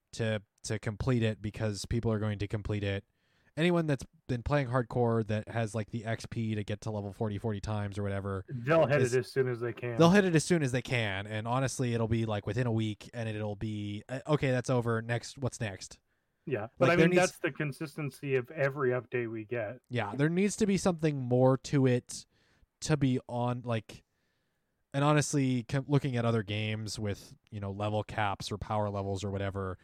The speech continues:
Speaker 1: like, there really isn't a great way to do it other than there will always be an increase in the power level cap. You must always grind more.
Speaker 2: Yeah.
Speaker 1: There will never be anything that will, you know, satisfy anyone. Like,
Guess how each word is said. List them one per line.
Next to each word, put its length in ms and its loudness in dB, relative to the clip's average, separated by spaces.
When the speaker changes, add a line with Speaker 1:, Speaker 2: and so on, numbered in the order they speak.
Speaker 1:
like, 120 -4
there 120 4
really 460 0
isn't 400 -4
a 100 -2
great 360 -2
way 180 -4
to 100 -4
do 180 -4
it 120 -4
other 200 -4
than 400 -6
there 220 4
will 160 6
always 460 4
be 500 0
an 140 -4
increase 500 -6
in 160 -6
the 80 -4
power 360 0
level 280 -4
cap. 400 -4
You 180 -2
must 240 -4
always 400 2
grind 480 -2
more. 500 -4
Speaker 2:
Yeah. 240 -6
Speaker 1:
There 140 4
will 80 2
never 200 2
be 240 0
anything 400 -2
that 200 -6
will, 340 -4
you 80 -12
know, 120 -6
satisfy 640 -4
anyone. 420 -12
Like, 300 -10